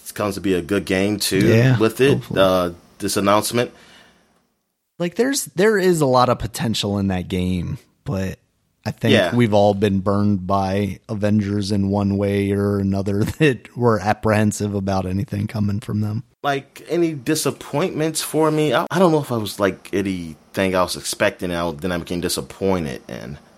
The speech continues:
Speaker 2: I was disappointed that there wasn't a new Switch, to be honest with you, just because it means we're gonna be dealing with rumors for the next however long until they actually do finally announce a Switch.
Speaker 1: Yeah,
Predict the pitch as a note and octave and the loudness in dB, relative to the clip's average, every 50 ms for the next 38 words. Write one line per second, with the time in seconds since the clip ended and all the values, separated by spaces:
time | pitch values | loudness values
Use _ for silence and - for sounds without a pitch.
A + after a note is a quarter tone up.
0 | - - B2+ C#3+ C#3+ C3+ - G#2+ - - - - - A2+ G#2 G#2 G2 E2+ G2+ F#2+ | -10 -8 -8 -8 -8 -6 -2 0 0 0 0 2 4 6 6 6 4 4 0 -4
1 | - G#2 G2 G2 G2 F#2 - - G2 F#2 F#2+ F#2+ F2+ F2+ - - - - D#2+ - | -4 -4 -4 -2 -2 -2 -2 -2 -2 0 2 2 2 2 0 0 0 0 0 -2
2 | - - - - - - - - - - - G2 F#2 F#2+ F2+ F2 F2+ F#2 F#2+ - | -2 -2 -2 -2 -2 -6 -12 -18 -20 -14 -12 -8 -6 -6 -6 -6 -6 -8 -8 -6
3 | - G2 F#2+ F#2 - F2+ F2+ F#2+ - - F#3 F3 - - A#3 - - G3+ G#3 F#3 | -6 -6 -6 -4 -4 -6 -6 -2 2 2 2 2 4 2 0 2 4 4 6 6
4 | E3+ D3+ - - - - - - _ - F3+ F3+ E3 F#3 F#3+ F#3+ F#3 E3 C#3+ C#3 | 4 2 -2 -8 -16 -20 -20 -16 _ -4 -2 0 0 2 2 2 2 2 0 0
5 | D3+ D3+ C#3+ D#3 D#3 D#3 C#3+ C3+ C3 B2 C3 B2+ B2+ B2+ C3 B2 A#2+ A#2+ G#2+ - | -2 0 2 2 2 2 2 2 0 2 2 2 4 4 4 4 4 4 2 0
6 | - G2 G2+ A2+ A#2 A#2 A2+ G#2 F#2+ F#2 F2+ F#2 - - - - A#2 G2+ F2+ F#2+ | 0 0 2 4 4 4 4 4 2 0 -2 -2 -4 -4 -2 0 0 0 0 0
7 | F#2 F#2 F#2 F#2 F2+ - - - - - - - - - - - - _ _ _ | 0 2 0 0 -2 -4 -6 -6 -6 -6 -8 -8 -10 -12 -12 -12 -18 _ _ _
8 | _ _ _ _ _ _ - - A#2 A2 G#2 G#2 G#2 F#2+ G#2 G#2 G2+ F#2+ G2 G2+ | _ _ _ _ _ _ -6 -2 0 2 2 2 2 2 0 0 2 2 2 2
9 | G2+ G2+ G2 G2 G2 F2+ - A2+ G2+ F#2 F#2+ F#2+ F#2 F2+ F#2 G2 - - - G#2 | 2 2 2 2 0 0 0 0 0 0 0 0 0 0 -2 -4 -4 -6 -6 -4
10 | F#2+ G2 F#2+ F#2 F#2 F#2+ F#2+ F#2 - - G2+ F2 F2+ F2+ F2+ E2+ E2+ F2 F2 F2 | -2 -2 -2 -2 0 -2 -2 -2 -2 -4 -4 -2 -2 -2 -2 -2 -2 -2 -2 -2
11 | F2 - - G#2 - - - - - - - - - - _ _ _ _ _ _ | -4 -4 -4 -6 -6 -6 -6 -8 -10 -10 -10 -12 -12 -12 _ _ _ _ _ _
12 | _ _ _ _ _ _ _ _ _ _ _ _ _ _ _ - - C3+ G#2+ F2 | _ _ _ _ _ _ _ _ _ _ _ _ _ _ _ -4 0 2 2 2
13 | D#2+ | 0